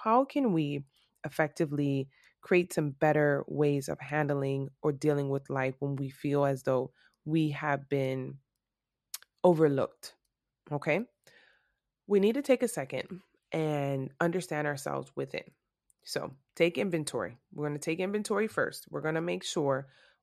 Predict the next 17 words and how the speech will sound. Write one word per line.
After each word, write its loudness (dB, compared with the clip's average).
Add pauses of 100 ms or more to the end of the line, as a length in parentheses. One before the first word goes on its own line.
(140)
what 0 (220)
is 0
it -2
that 0
we're -2
dealing -2
with? 2 (560)
How 0
are 6
we 0
dealing 0
with -4
it? -4 (520)
What -2
is -4
bothering -2
us? -12